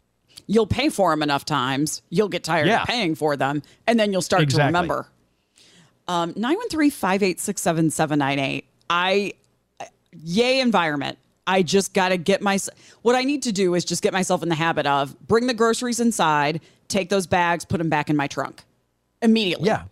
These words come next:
Speaker 1: Just, just
Speaker 2: Well,
Speaker 1: do that.
Speaker 2: okay. And, and, and let me bring up a very Adam ruins everything kind of argument on this, because the, the thing that irritates me about that is that, you know, I'm with you. Anything we can do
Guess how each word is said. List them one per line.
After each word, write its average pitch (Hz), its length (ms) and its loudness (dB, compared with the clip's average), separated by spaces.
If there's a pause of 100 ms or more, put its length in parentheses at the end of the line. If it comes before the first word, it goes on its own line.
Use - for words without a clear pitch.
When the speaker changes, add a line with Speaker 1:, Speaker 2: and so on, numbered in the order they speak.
Speaker 1:
Just, - 260 -4
just - 220 -2
Speaker 2:
Well, 240 200 4
Speaker 1:
do 185 40 -4
that. 139 260 -4 (520)
Speaker 2:
okay. 101 440 -8
And, 156 160 -2
and, 165 340 -4
and 156 160 -2
let 190 180 -2
me 196 100 -2
bring 147 340 -4
up 135 280 -4
a 120 140 -4
very 131 400 0
Adam 139 320 0
ruins 139 360 0
everything 131 420 -2
kind 123 180 -2
of 110 80 -4
argument 113 380 -2
on 80 140 -6
this, - 380 -6 (420)
because 131 840 0 (100)
the, 139 240 -4 (100)
the 131 180 -2
thing 226 260 -4
that 175 180 0
irritates 156 520 0
me 139 120 2
about 120 340 -2
that 123 300 -2 (460)
is 127 320 2
that, 123 260 0 (220)
you 165 260 -2
know, 160 60 2
I'm 165 240 -2
with 160 180 -2
you. 107 220 -4 (100)
Anything 180 480 0
we 165 100 2
can 135 200 0
do 120 420 -2